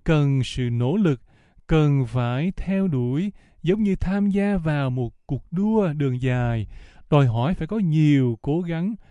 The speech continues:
để đạt được mục tiêu. Thật vậy, để có được đức nhân từ,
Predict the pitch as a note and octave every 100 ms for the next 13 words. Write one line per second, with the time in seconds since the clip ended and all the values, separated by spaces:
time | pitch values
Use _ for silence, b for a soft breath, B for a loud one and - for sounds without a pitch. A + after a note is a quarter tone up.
0 | b b C#3+ B2+ B2+ C#3+ - D#3 D3+ F#3+
1 | C#3+ B2 B2+ - - G3+ G3+ A#2 _ _
2 | _ _ - A#2 A#2 A#2 A#2 b b b
3 | b - B2+ C3+ A3+ F3+ C#3 - A3 -
4 | D3 D#3+ G3 F#3+ - D3 C3+ B2 A#2